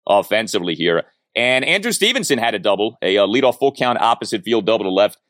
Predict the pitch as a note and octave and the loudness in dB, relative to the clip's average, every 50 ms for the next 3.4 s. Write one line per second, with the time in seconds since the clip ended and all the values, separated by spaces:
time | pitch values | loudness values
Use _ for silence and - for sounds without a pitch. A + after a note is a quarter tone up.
0 | _ - - A2+ G#2+ G#2 G#2+ G#2 G2+ - G#2+ A#2 A2 G#2 G#2+ G2 E2+ A#2 A2+ G2 | _ -4 -2 0 0 0 0 -2 -2 -2 -2 -2 0 0 -2 -2 0 0 0 2
1 | - C#3 D#3+ G#3 A#3+ A#3 G#3 F#3 - - D#3 D3+ C#3 - - - - B2+ D#3+ G3 | 2 0 0 2 2 0 0 -2 -2 -2 -2 -2 -2 -2 -4 -6 -4 -2 -2 -2
2 | - D#4 - - G3+ F#3+ F3 D#3+ D#3+ D3 C3+ A#2 - B2+ B2+ A#2+ G#2 G2+ G2 E2+ | -2 -6 -8 -4 -4 -2 0 0 0 0 0 -2 0 0 0 0 2 2 2 4
3 | D2+ C#2+ C#2 - - - - | 2 2 -2 -6 -10 -12 -14